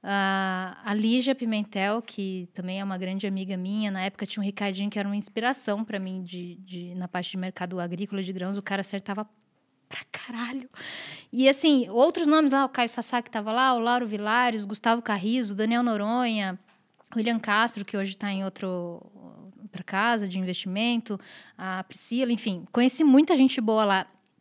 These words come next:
dentro dessa salinha do, do Lector que a gente tinha contato. Eu era assessora, então eu tinha contato direto com o analista. Então era assim: analista,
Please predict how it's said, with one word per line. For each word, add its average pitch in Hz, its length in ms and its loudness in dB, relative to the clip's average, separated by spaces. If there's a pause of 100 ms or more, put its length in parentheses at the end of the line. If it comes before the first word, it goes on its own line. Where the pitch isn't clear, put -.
dentro 254 300 4
dessa 247 400 2
salinha 240 420 0
do, 233 300 -2
do 226 140 -2
Lector 214 340 0
que 214 80 -8
a 220 40 -2
gente 208 120 -2
tinha 214 100 -8
contato. 208 540 -6
Eu 185 140 -8
era 175 100 -6
assessora, 240 420 -2
então 247 140 -2
eu 226 40 -4
tinha 240 120 -8
contato 226 380 -6
direto 214 320 -4
com 220 280 -4 (220)
o 214 100 -6
analista. 220 540 -2 (240)
Então 196 140 -6
era 226 100 0
assim: 214 260 -8 (380)
analista, 208 560 -8